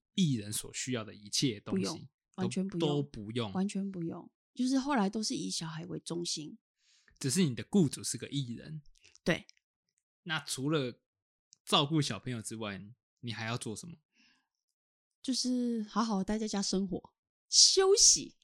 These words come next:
Speaker 1: 那其实你应该叫保姆才对。
Speaker 2: <laughs> 这就是个保姆啊。
Speaker 1: 哦，好。
Speaker 2: 对啊，只是他都是，他就把它列为就是私-，私人特助，
Speaker 1: 私人特助。
Speaker 2: 因为是他特别请我，以他工作室的方式请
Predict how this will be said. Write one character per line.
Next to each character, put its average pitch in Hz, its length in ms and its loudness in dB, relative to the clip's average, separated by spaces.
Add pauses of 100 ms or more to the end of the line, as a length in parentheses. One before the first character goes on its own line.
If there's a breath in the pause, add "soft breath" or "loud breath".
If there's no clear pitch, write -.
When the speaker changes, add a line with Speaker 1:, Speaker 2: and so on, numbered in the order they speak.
(160)
Speaker 1:
那 143 120 2
其 139 180 0
实 131 120 0
你 107 140 -4
应 110 60 -8
该 117 100 -2
叫 123 120 -2
保 101 200 -10
姆 147 140 6
才 151 180 6
对。 214 80 12
Speaker 2:
<laughs> - 1500 8
这 415 120 4
就 190 60 4
是 196 140 0
个 269 100 -2
保 208 200 2
姆 233 200 4
啊。 185 440 0
Speaker 1:
哦， 233 120 -10 (540)
好。 165 280 -6
Speaker 2:
对 277 160 0
啊， 202 140 0
只 220 140 -6
是 294 80 0
他 330 160 2
都 330 140 -4
是， 320 240 -2 (580 loud breath)
他 302 100 12
就 302 100 4 (420)
把 208 260 2
它 - 0 -
列 247 320 2
为 180 160 4
就 233 140 -6
是 240 160 -6
私-， 240 840 -6
私 - 340 0
人 190 180 0
特 - 160 -8
助， 175 80 -2
Speaker 1:
私 160 340 0
人 110 180 -2
特 - 60 -14
助。 233 60 2
Speaker 2:
因 - 20 2
为 269 60 2
是 262 220 2
他 247 260 6
特 262 280 -4
别 160 220 -2
请 - 260 0
我， - 300 -10 (140)
以 190 160 -4
他 233 160 2
工 226 200 -6
作 233 160 -4
室 202 220 -2
的 - 140 -10
方 180 200 -12
式 190 200 -6
请 - 200 -6